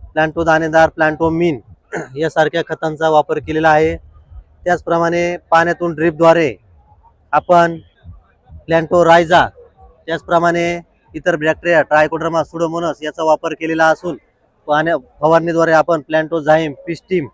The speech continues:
प्लांटो मायक्रो, प्लांटो हार्टी, प्लांटो चिली यासारख्या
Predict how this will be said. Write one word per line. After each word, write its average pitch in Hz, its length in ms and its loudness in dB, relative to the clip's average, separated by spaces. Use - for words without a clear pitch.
प्लांटो 165 340 0
मायक्रो, 165 540 0
प्लांटो 160 420 0
हार्टी, 151 560 0
प्लांटो 156 340 -4
चिली 175 440 -6
यासारख्या 165 720 4